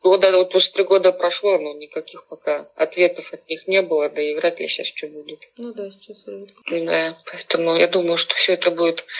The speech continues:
Speaker 1: потеряно.
Speaker 2: Касательно дальнейшей вот, э, деятельности Павла, он, э, говорил, что, ну, в некоторых интервью, э, говорил, что он будет как бы защищать,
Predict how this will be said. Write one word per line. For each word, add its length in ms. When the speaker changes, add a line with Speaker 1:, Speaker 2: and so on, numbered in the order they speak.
Speaker 1:
потеряно. 580
Speaker 2:
Касательно 680
дальнейшей 680
вот, 380
э, 420
деятельности 640
Павла, 520
он, 300
э, 340
говорил, 400
что, 500
ну, 160
в 80
некоторых 400
интервью, 520
э, 40
говорил, 360
что 220
он 160
будет 260
как 220
бы 480
защищать, 720